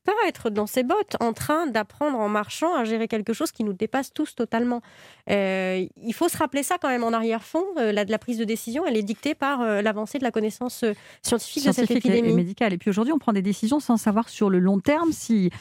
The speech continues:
Speaker 2: si leur effet, euh, ne sera pas finalement plus, plus délétère, euh, que la maladie elle-même.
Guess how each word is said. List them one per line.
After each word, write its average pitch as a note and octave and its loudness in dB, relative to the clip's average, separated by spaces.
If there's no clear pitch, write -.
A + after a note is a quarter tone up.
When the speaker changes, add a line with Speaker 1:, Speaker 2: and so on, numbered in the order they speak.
Speaker 2:
si - 2
leur G#3+ 4
effet, C#4+ 2
euh, A3+ 4
ne G#3+ 2
sera - 0
pas B3 4
finalement A3+ 4
plus, A#3 0
plus - 0
délétère, B3+ 2
euh, G3 4
que A3 2
la F#3+ 2
maladie G3 4
elle-même. B3 2